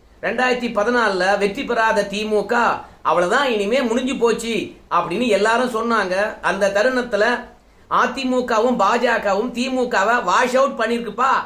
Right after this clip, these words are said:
அப்படின்னு சொல்லிட்டு, ரெண்டாயிரத்தி பதினொன்னுல தி மு க மீது இருந்த கோபமானது மக்களுக்கு இன்னும் அப்படியே தொடர்கிறது.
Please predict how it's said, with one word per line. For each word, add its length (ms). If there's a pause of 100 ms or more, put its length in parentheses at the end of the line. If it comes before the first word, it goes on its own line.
(480)
அப்படின்னு 320
சொல்லிட்டு, 680 (120)
ரெண்டாயிரத்தி 580
பதினொன்னுல 640
தி 160
மு 180
க 160
மீது 220
இருந்த 200
கோபமானது 640
மக்களுக்கு 460
இன்னும் 200
அப்படியே 380
தொடர்கிறது. 680